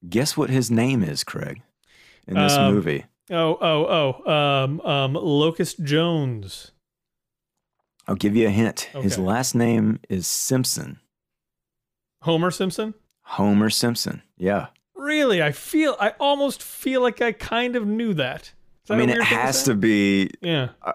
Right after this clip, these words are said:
Speaker 1: I don't know. That, that there's no, did they just pull that name out of a hat? If, even if they did, I'm sure there's a million Simpsons nerds that have, like, made this connection before. But it was news
Speaker 2: Sure.
Speaker 1: to me.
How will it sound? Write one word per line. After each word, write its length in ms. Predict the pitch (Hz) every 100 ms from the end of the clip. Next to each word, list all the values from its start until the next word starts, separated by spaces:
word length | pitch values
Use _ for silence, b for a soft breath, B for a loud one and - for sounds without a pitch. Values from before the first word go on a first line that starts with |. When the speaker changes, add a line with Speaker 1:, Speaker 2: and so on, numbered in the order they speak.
| -
Speaker 1:
I 180 | 98 107
don't 140 | 110
know. 160 | 107 98
That, 120 | 95
that 140 | 92
there's 260 | 98 104 107
no, 180 | 123 -
did 160 | 101
they 100 | 92
just 200 | 87 90
pull 180 | - 143
that 140 | 143 123
name 260 | 127 127
out 120 | 123 113
of 80 |
a 100 | 107
hat? 280 | 104 110 107
If, 120 | 98 -
even 180 | 151 156
if 80 |
they 120 | 113 98
did, 140 | 101
I'm 100 | 92
sure 120 | - 104
there's 140 | 90
a 40 |
million 440 | 87 90 92 92 87
Simpsons 440 | - 82 - 82
nerds 240 | 87 80 78
that 120 | 78
have, 220 | 82 80
like, 160 | 82 80
made 280 | 85 85 82
this 160 | 82
connection 480 | - 90 82 - 85
before. 320 | 78 78 85
But 100 | 82
it 60 | 117
was 140 | 127
news 280 | 127 135 147
Speaker 2:
Sure. 100 | 156
Speaker 1:
to 60 | 110
me. 400 | 104 101 80